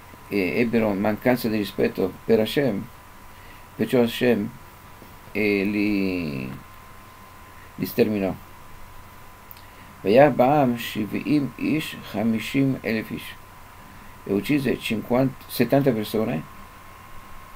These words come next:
e non c'è scritto la parola e, c'è scritto settanta persone,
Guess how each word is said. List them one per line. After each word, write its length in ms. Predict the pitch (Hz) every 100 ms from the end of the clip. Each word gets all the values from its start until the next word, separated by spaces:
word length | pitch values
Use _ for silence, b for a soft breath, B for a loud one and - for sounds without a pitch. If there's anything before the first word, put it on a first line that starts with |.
| - -
e 80 | 98
non 80 | 117
c'è 120 | 127
scritto 220 | 117 143
la 60 | 123
parola 340 | 117 117 110
e, 360 | - 123 110 95 - - -
c'è 80 | -
scritto 240 | - 127
settanta 380 | 104 113 135 139
persone, 460 | 120 117 135 160